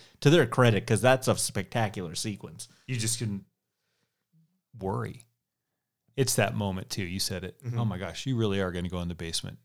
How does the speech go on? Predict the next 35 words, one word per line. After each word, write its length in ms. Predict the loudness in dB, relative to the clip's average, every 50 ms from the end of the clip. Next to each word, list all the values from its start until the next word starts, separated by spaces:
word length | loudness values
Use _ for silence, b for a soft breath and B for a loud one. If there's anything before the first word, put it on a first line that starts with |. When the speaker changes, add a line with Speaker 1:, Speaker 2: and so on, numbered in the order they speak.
| _ _ _ _
Speaker 2:
You're 80 | -10 -8
just 140 | -6 -4
asking 320 | -2 -2 -4 -4 -4 -6 -6
for 220 | -6 -8 -8 -10 -8
it. 80 | -4
Speaker 1:
Mm-hmm. 300 | -2 -2 -2 -2 -4 -6 -8 -12 -16 _ _
Speaker 2:
But 120 | -2 0 0
you 100 | 2 2
have 240 | 4 4 4 2 0
to 180 | -4 -4 -4 -4
for 200 | -4 -6 -4 -4
cinematic 520 | -2 -2 0 0 0 0 0 -2 -4 -4
purposes. 600 | -6 -10 -10 -8 -8 -8 -6 -6 -8 -10 -12 -16 _ _ _ _ _ _ _ _ -20 0 6
Speaker 1:
And 100 | 8 8
then 160 | 8 8 6
Graysmith, 500 | 6 8 8 8 8 6 4 2 2 2
too, 200 | 2 0 0 0
for, 500 | 2 4 6 6 6 6 4 2 -2 -6 _ _ _ _ _ _ _ _ _ _ _ _ _ _ _ _ _ _
"But 120 | 0 0
if 100 | 2 2
I 60 | 2 2
go 180 | 4 4 4
down 140 | 4 4 2
in 60 | 2
the 60 | 2
basement, 340 | 2 2 2 2 2 0 0
I'll 100 | 0 0
get 200 | -2 -4 -4 -2
that 300 | 0 0 -2 -2 -4 -8
nugget 420 | -10 -6 -2 0 0 2 2 0 -2
of 180 | -2 -4 -6
clue 380 | -12 -8 -4 -2 -2 0 0 0
I 120 | 0 -2
need," 260 | -2 -2 -4 -4 -2
right? 340 | -2 0 0 2 0 -2 -4